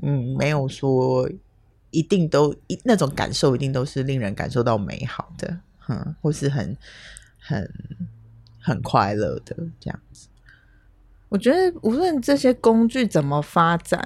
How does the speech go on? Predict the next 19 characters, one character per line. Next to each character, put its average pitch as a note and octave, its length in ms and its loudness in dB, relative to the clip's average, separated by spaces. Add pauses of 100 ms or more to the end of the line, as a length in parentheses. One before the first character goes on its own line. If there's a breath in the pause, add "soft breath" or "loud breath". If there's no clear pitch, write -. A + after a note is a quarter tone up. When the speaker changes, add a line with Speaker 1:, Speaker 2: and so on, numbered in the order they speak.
(140)
Speaker 2:
啊， - 180 -12
我 G3+ 140 2
想 D#3+ 360 2 (220)
应 G#3+ 80 2
该 A#3 180 4
我 G3+ 160 6
们 D3+ 80 2 (120)
不 E3 100 0
是 G#3+ 180 0
想 E3 200 -2
要 D3+ 80 0
让 F3+ 220 0
他 F3 280 0
们 F3+ 240 2
来 D3 160 -2
主 C#3+ 300 -10
宰 C#3 240 -8
我 - 320 -6
们， - 320 -10